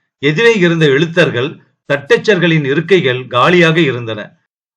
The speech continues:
அனைவரும் தேர்தல் பயிற்சி வகுப்புக்கு சென்றிருந்தார்கள். ஒவ்வொருவருக்கும் ஒவ்வொரு இடம் போடப்பட்டிருந்தது. டவுனுக்குள்ளேயும் சற்று ஒதுக்குப்புறமாகவும் வகுப்பு அரை நாளில் முடிந்துவிடும் தான். மதியம் ஆபீஸ் வந்துவிட வேண்டும்.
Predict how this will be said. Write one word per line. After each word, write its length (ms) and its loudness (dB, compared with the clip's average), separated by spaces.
அனைவரும் 680 2
தேர்தல் 460 2
பயிற்சி 380 0
வகுப்புக்கு 580 -2
சென்றிருந்தார்கள். 800 -2
ஒவ்வொருவருக்கும் 960 2
ஒவ்வொரு 380 2
இடம் 240 0
போடப்பட்டிருந்தது. 920 -2
டவுனுக்குள்ளேயும் 1000 2
சற்று 580 -2
ஒதுக்குப்புறமாகவும் 1040 -2
வகுப்பு 440 2
அரை 260 0
நாளில் 320 0
முடிந்துவிடும் 560 0
தான். 220 -2
மதியம் 480 0
ஆபீஸ் 340 -2
வந்துவிட 380 0
வேண்டும். 360 -6